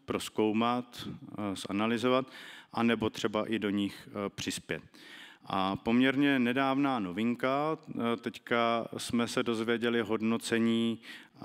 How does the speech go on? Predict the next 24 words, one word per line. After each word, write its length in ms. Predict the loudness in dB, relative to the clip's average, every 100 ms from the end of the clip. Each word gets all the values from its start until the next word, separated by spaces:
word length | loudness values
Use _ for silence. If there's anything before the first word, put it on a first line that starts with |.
| -2 0 2 2 0 -2 -2
navržených 760 | 0 2 2 2 2 2 0
výsledků, 920 | -4 -2 0 -2 -2 -2 0 0 -2 -6 -20 -16 -14
protože 420 | -12 -6 -2 -2
akademická, 960 | -2 -2 0 0 -2 -2 2 2 0 -4
eh, 360 | -6 -4 -4
sféra 720 | -4 -2 0 2 2 2 2
má 460 | 0 -2 -2 -2 -2 -4 -4
různé 500 | -6 -4 -2 0 0
metriky 600 | 0 -2 -4 -6 -4 -2
hodnocení 760 | -2 0 -2 0 2 2 2 0 -6 -16 -10
a 80 | -4
jako 240 | -2 -2 -2
výzkumné 560 | -4 -4 -2 0 2
organizace, 920 | 0 0 0 0 0 -2 0 2 2 -2
ať 160 | -4 -2
už, 320 | -2 -2 0
eh, 360 | 2 2 0
Č 220 | -2 -4 -2
V 160 | -2
U 100 | -2
T 360 | -2 -2 0 0
nebo, 560 | 0 0 0 2 0 -2
nebo 240 | -4 -4
Cestnet, 600 | -4 -4 -2 0 0 0